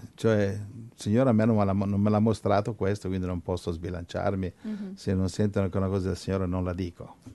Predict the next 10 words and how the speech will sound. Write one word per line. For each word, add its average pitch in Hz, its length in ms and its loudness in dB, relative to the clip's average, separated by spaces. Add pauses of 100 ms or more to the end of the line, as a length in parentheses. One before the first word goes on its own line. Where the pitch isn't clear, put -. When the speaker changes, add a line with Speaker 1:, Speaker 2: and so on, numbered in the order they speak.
(560)
Speaker 1:
va 104 120 -6
bene? 92 400 -4 (480)
Quindi, 107 640 4
beh, 117 220 -2
di-, 92 460 -8
diamogli 127 600 4
un 113 260 8
buon 107 280 6
fifty 113 340 2
fifty. 87 440 -6